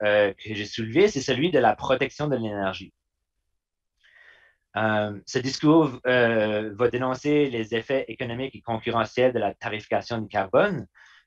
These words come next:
euh, puis il est produit par des intervenants, des intervenants orientés vers l'action revendicatrice, politique ou sectorielle, aux marges des champs politiques et économiques.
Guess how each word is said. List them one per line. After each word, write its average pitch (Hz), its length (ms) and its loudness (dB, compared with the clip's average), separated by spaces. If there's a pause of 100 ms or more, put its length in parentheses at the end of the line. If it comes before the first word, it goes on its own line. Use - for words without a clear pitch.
(140)
euh, 120 220 4
puis 139 140 -6
il 135 40 0
est 135 60 -2
produit 151 340 -2
par - 120 0
des 131 180 -2
intervenants, 127 960 -4
des 120 400 -2
intervenants 131 560 0
orientés 131 440 -2
vers 120 200 2
l'action 123 400 -4
revendicatrice, 123 920 -4
politique 135 420 -6
ou 127 40 -4
sectorielle, 113 800 0
aux 120 100 -4
marges 156 380 0
des 127 80 -6
champs 143 260 -4
politiques 120 420 -8
et 113 60 -4
économiques. 98 540 -6